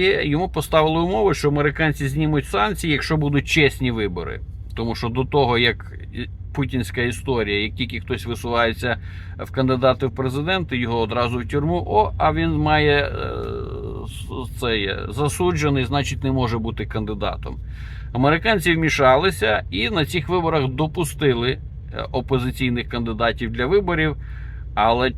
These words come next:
самі чесні виборча комісія Венесуели оголосила от на, щойно вчора, по суті, що Мадуро виграв знов ці вибори. Чому? Тому що його народ любить до без-, до нестями.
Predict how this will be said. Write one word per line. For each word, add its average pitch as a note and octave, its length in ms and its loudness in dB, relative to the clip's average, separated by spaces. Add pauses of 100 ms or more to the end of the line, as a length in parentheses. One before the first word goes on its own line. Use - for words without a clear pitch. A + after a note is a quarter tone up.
(220)
самі D#3+ 640 4
чесні D#3+ 520 0
виборча C#3+ 500 2
комісія C#3 520 2
Венесуели E3+ 640 0
оголосила C#3 760 0
от C3+ 180 0 (180)
на, G#2+ 1080 -2 (260)
щойно G#2 380 -4
вчора, A2 420 -4
по G2+ 140 -10
суті, G2 360 -10 (400)
що G3+ 500 4
Мадуро G#3 580 6
виграв F#3+ 400 4
знов D3 320 2
ці - 140 -2
вибори. G#2 500 2
Чому? D3+ 320 0
Тому C#3+ 300 -2
що E3 120 -6
його E3 280 -2
народ F3 360 0
любить E3 520 0
до D3+ 140 2
без-, C#3+ 340 -2
до C#3+ 180 4
нестями. C3 800 2